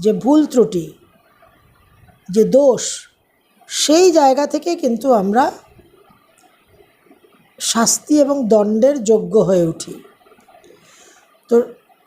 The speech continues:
সাড়ে সাতের লাস্ট ফেজ, এই সময়টা বক্রী বুধকে খুব কেয়ারফুলি হ্যান্ডেল করতে হবে এবং শরীর স্বাস্থ্য নিয়েও, নার্ভ, স্নায়ুজনিত সমস্যা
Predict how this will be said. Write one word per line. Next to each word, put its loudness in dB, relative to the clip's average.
সাড়ে 2
সাতের 2
লাস্ট 0
ফেজ, -2
এই -2
সময়টা -2
বক্রী 0
বুধকে 0
খুব -2
কেয়ারফুলি 2
হ্যান্ডেল 0
করতে -4
হবে -2
এবং 0
শরীর 2
স্বাস্থ্য -2
নিয়েও, 2
নার্ভ, 2
স্নায়ুজনিত 2
সমস্যা -4